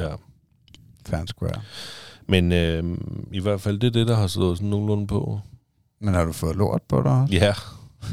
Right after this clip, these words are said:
Speaker 2: det kan jeg love dig for.
Speaker 1: <laughs>
Speaker 2: Hold nu kæft, mand.
Speaker 1: Ja.
Speaker 2: Jamen, jeg har, det har jeg gjort flere gange nu, men jeg, altså, det, der er med sådan en lille fis der, ikke?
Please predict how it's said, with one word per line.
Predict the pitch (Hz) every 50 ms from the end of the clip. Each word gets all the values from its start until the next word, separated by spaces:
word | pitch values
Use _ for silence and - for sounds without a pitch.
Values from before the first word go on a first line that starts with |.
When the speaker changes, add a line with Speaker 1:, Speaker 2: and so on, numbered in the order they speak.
| - - - -
Speaker 2:
det | 101 95
kan | 104 95
jeg | 92
love | 90 104 98 101
dig | 95 87
for. | 90 85 87 87 95 - - 381 - - _ - -
Speaker 1:
<laughs> | - - - - - - - - 104
Speaker 2:
Hold | 104 101 101 101
nu | 95 90
kæft, | 87 - 92 92 92 - -
mand. | 110 95 92 - - - - - - - 208 - - - - - - - - _ _ -
Speaker 1:
Ja. | - - - - - - _ _ - -
Speaker 2:
Jamen, | - 87 82
jeg | 87 82
har, | 85 98 98 87
det | 78 90 92
har | 92 90
jeg | 80 76
gjort | 76 - 82 78
flere | 80 87 95 101
gange | 101 98 82 82 85
nu, | 87 90 -
men | - 95 90 85 82
jeg, | 82 76
altså, | 87 85 82 85 80 - - - - - - - - - - - -
det, | - 110 110
der | 123
er | 113 95 101 101 107
med | 113 107 98 92 85
sådan | 80 - - 107
en | 95
lille | 92 95 98 104
fis | - - 104 98 - - -
der, | - 85 76 78 87
ikke? | 98 107